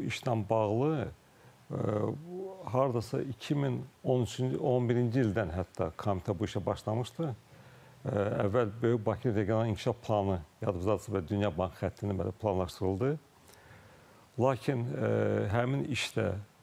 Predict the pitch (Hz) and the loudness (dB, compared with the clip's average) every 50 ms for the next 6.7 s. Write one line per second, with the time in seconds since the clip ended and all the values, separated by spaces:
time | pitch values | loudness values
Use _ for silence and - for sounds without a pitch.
0 | - - - - - - - - - - - _ _ - - - 123 - - - | -20 -20 -20 -20 -20 -20 -20 -20 -20 -20 -20 _ _ -6 -2 0 0 0 -2 -8
1 | - - 170 156 135 131 127 117 113 110 156 175 156 120 113 110 104 92 - - | -14 -12 -10 -6 -4 -4 -4 -4 -4 -4 -6 -4 -2 0 2 2 2 2 0 -2
2 | - 120 113 107 95 90 107 104 101 101 95 - - - 160 113 117 104 113 110 | 0 0 0 2 0 0 0 2 2 0 -2 -4 -6 -6 -4 -2 -2 0 2 2
3 | 104 104 104 101 92 - - 107 101 90 107 107 98 90 - - 123 113 98 104 | 2 4 2 2 0 -2 -4 -2 0 2 2 2 2 0 -2 -4 -2 0 0 0
4 | 95 - - - 110 - 107 101 92 87 - - - - - - - - 110 110 | -2 -2 -4 -4 -2 -2 0 -2 -2 -4 -6 -12 -20 -20 -20 -20 -20 -16 -10 -8
5 | 127 117 101 98 123 - - - - - 135 127 113 101 107 101 107 98 - - | -6 -6 -6 -8 -10 -14 -18 -18 -6 -2 0 2 2 2 2 2 2 0 -2 0
6 | - 104 101 98 92 92 90 87 85 90 90 92 92 104 | 0 2 2 2 4 4 4 4 2 2 0 0 -2 -4